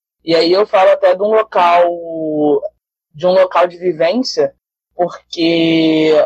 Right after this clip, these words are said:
do mesmo, da mesma forma que a minha aluna não consegue chegar no pré-vestibular porque tá tendo operação policial, eu já fui impedida diversas vezes de chegar na universidade ou de sentar no chão da minha casa com meu notebook no colo pra poder fazer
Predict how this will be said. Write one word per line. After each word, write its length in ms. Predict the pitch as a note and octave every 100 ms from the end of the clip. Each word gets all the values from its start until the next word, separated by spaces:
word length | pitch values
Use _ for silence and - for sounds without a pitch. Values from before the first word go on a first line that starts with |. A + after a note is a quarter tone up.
| - E3+
do 100 | F#3+
mesmo, 340 | G3+ B3+ -
da 140 | F#3+
mesma 260 | G3+ A#3+ C4+
forma 400 | - G#3+ G3 F#3
que 80 | F#3
a 60 |
minha 140 | F3+ F3
aluna 320 | F3 F3 F3
não 140 | E3
consegue 400 | - F3+ F3 E3
chegar 280 | - D#3+ D#3+
no 80 | D#3
pré-vestibular 880 | E3 E3+ F#3+ - F3+ F3+ D#3+ C#3 - _ _ _ -
porque 500 | E3+ F3 F3 - F3
tá 100 | F3
tendo 200 | E3+ E3
operação 400 | E3 D#3+ D#3+ E3
policial, 500 | D#3+ D#3 - F3 G3
eu 100 | F3+
já 120 | F3+
fui 160 | F3+ F#3+
impedida 500 | A#3 G3+ F#3 F#3+ F#3+
diversas 420 | F#3 F3+ G#3+ G#3
vezes 340 | E3+ E3+ F3
de 60 | -
chegar 360 | G3+ F3+ D#3+
na 100 | E3
universidade 800 | E3 E3 E3+ - D#3 D3 D3+ F3 _ _ _ _
ou 160 | D#3 E3
de 100 | E3
sentar 800 | - F3+ - E3 - F#3+ F#3+ F3+
no 180 | F3
chão 460 | G3 - F3 F#3 G#3+
da 100 | F#3+
minha 180 | F3+ F3
casa 460 | - E3 F3 F#3
com 120 | F3+ F3+
meu 120 | F3
notebook 500 | F3 - E3 F3 F#3
no 120 | F3+
colo 320 | - D#3+ F3
pra 160 | F3+ F3+
poder 260 | F3+ E3+ E3+
fazer 460 | E3+ D#3+ D#3 D#3